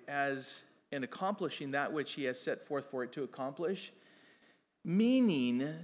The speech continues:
that he'll do what we desire for him to do. Because doesn't he wish that none perish but that all reach repentance? The answer is yes, right?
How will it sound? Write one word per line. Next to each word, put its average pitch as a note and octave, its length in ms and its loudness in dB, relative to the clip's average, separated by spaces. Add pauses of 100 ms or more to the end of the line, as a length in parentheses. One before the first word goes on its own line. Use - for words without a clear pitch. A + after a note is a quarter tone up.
(140)
that E3+ 380 4
he'll F#3 400 4
do G3 280 0
what F3+ 200 4
we F#3+ 120 2
desire C#3 540 2
for C3 180 -2
him A#2+ 200 -2
to A2+ 100 -2
do. G#2 240 -6 (2750)
Because C#3+ 320 0
doesn't G3 440 0
he F#3+ 140 0
wish F3 280 0
that E3 160 0
none D#3 180 -2
perish D3+ 320 -2
but - 120 -8
that C3 120 0
all C#3 320 -2 (180)
reach C#3 220 -4
repentance? C#3+ 640 -6 (1080)
The C#3+ 100 -2
answer D3 200 -4
is C3+ 100 -6
yes, B2+ 300 0
right? D3+ 260 -2